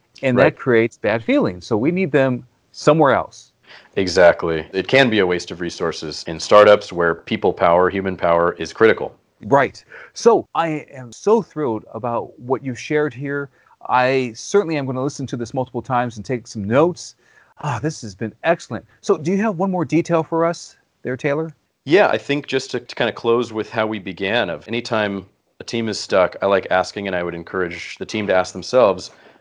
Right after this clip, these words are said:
Speaker 1: Mm-hmm.
Speaker 2: are we stuck on product, process, or people?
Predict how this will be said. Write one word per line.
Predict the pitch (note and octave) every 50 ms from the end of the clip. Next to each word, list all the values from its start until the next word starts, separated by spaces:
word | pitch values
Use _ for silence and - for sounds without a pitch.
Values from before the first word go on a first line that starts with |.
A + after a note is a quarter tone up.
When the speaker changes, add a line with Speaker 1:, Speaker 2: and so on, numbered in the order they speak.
| _ _ -
Speaker 1:
Mm-hmm. | A#2 A2 G2+
Speaker 2:
are | G#2+ A#2+
we | C3 B2+ A#2
stuck | - - - G#2 F#2 F2+ - - -
on | F#2+ F#2 F2 F2+ F2 F2 E2+ E2 - _ _ _ _ _ _ _
product, | - - A2+ A2 A2 A2 F2+ - - - - - _ _ _ -
process, | - G2 F2 - - F#2+ F2+ E2 - - - - -
or | - F2+ F2
people? | - - E2+ D#2+ - - - - - _